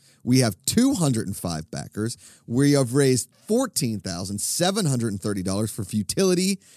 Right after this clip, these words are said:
the actual game of living. Okay. Uh, Ikaika Shively, the Prince of the Islands, Aloha Friday, um, the Hawaiian Hunk, everything in between, uh, came up with a very fun idea.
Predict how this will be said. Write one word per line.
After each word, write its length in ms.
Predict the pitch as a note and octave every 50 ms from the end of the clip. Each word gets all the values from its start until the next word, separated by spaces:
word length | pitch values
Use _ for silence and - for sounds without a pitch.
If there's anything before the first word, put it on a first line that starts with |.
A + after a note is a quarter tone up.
| - _ _
the 200 | - G#2+ B2+ C#3 -
actual 500 | D3+ D#3 D3+ E3+ - - F3 E3 D3+ D3+
game 320 | B2+ C#3 C#3 C#3 C#3 C#3
of 140 | B2+ A#2 G2
living. 480 | A2 A#2+ A#2+ A2+ G2 F#2+ F#2+ A#2 D3 - _ _ _ _ _ _ - -
Okay. 240 | - B2 C3+ D#3+ E3 _ _ - - - _ _ _ _ _ -
Uh, 640 | A2+ A#2 A#2 A#2 A#2 A#2 A#2 A#2 A#2 A#2 A#2 A#2 - - - -
Ikaika 380 | B2+ A#2+ - F3+ F#3+ G3+ A3
Shively, 560 | E3+ - - D#3 D3 D#3+ E3 C#3 C3 B2 B2
the 80 | A#2+ A2+
Prince 180 | - C#3+ C3 A#2
of 60 | -
the 120 | A#2 A#2
Islands, 260 | A2 A#2+ B2 A#2+ G#2+
Aloha 360 | G#2+ G#2+ A2+ A#2 A#2 A2+ A2+ A2
Friday, 600 | - - A#2+ A2 G#2+ A2 A2 A2 A2 A#2 G#2+ - _ _ _ _ _ _ _ _
um, 560 | - F#2+ F#2+ F#2+ F#2 F#2 F#2 F2+ F2+ F2+ E2+ E2+ _ _ _ _ _ _ _ _ _ - _ _ - -
the 100 | G2+ G2+
Hawaiian 320 | G2 A2 A2 A2+ G#2+ G#2
Hunk, 300 | G#2 G#2+ G#2+ A2 A2 -
everything 360 | G2 A2+ G#2+ A2 G2+ A2+ G#2+
in 120 | G#2+ G2+ F#2+
between, 480 | G2 - - A2 G#2+ G#2 G2+ G2+ G2 -
uh, 140 | - G#2+ G2+ G2
came 160 | - C#3 C#3+
up 100 | C3+ A2
with 120 | B2+ A#2 A2
a 20 |
very 400 | G#2 G2+ B2 C3+ C#3+ D3+ D3+ C#3
fun 280 | C3 - B2+ B2 A#2+ A#2
idea. 560 | A2+ A2 G#2 E2+ F#2 F#2 E2 D#2 F2 G2